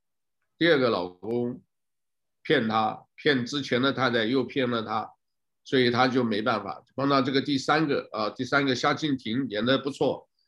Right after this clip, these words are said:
他们这两个人的男女主角都获这个金钟奖的提名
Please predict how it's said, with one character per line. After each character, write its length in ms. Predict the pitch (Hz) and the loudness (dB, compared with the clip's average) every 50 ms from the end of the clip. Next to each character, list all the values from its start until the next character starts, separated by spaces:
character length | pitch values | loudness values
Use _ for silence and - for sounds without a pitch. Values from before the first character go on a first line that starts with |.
| _ _ _ - | _ _ _ -4
他 100 | - 147 | -2 0
们 140 | 147 143 | 0 0
这 140 | - 170 156 | 2 4 4
两 260 | 139 123 107 95 95 | 4 4 2 2 0
个 100 | 110 139 | 0 0
人 180 | 143 131 117 117 | 0 0 0 0
的 140 | 120 123 123 | -2 -2 -2
男 220 | 120 110 113 143 | 0 -2 -2 -2
女 120 | 147 123 - | -2 -4 -4
主 200 | - 117 120 127 | -4 -6 -4 -2
角 240 | 127 117 101 101 98 - - | 0 -2 -2 -2 -6 -6 -6
都 320 | 127 127 131 135 131 131 120 | -4 -2 -2 0 -2 -4 -4
获 300 | 123 - 151 135 123 117 | -6 -4 -2 0 0 -2
这 140 | - 123 | -4 -6
个 340 | 110 113 110 113 110 107 110 110 | -6 -4 -4 -4 -2 -4 -4 -6
金 220 | - - 131 123 | -6 -6 -6 -2
钟 160 | 131 135 135 | -2 -2 -2
奖 220 | 117 117 98 95 90 | 0 -2 -4 -4 -4
的 80 | 104 | -8
提 380 | 107 - - - 95 98 107 131 | -8 -10 -14 -16 -12 -8 -4 -4
名 280 | 139 104 85 87 113 | -2 -4 -4 -6 -10